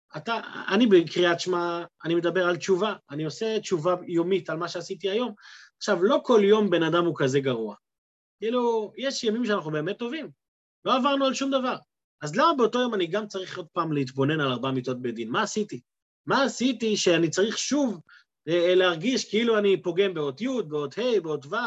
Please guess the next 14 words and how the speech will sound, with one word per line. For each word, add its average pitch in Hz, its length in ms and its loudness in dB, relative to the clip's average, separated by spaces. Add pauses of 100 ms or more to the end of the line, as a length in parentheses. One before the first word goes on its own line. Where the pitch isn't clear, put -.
(160)
ובאות 147 400 -10
ה'? 170 60 -4 (1700)
אני 220 160 6
הי-, 226 180 2
היום 262 240 0
התנהגתי 285 420 -6
כמו 269 140 -6
שצריך. 269 560 -4 (840)
אז 139 120 -4
יש 240 120 0
על 262 100 0
זה 220 100 0
שתי 247 200 -2
תשובות. 208 480 -6